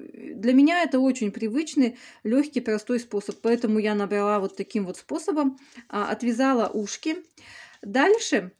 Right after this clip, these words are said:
это, конечно, не вся высота ушек. Дальше здесь пойдут прибавочки и будет уже объединение, э, с головой. То есть немножко так,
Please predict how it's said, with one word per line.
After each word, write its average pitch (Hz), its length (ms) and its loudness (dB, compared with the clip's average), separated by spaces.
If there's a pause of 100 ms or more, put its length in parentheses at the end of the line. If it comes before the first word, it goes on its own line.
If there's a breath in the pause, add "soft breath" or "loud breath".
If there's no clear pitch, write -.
(140)
это, 247 260 -2
конечно, 294 380 6
не 269 140 10
вся 240 260 2
высота 208 420 0
ушек. 185 360 -4
Дальше 262 420 2
здесь 233 280 -2
пойдут 220 380 0
прибавочки 269 720 0
и 208 140 -4
будет 269 380 -4
уже 220 260 0
объединение, 202 880 2 (460 loud breath)
э, 185 300 -6
с 190 60 -4
головой. 202 520 2
То 208 160 2
есть 220 260 2
немножко 233 560 2
так, 220 340 -2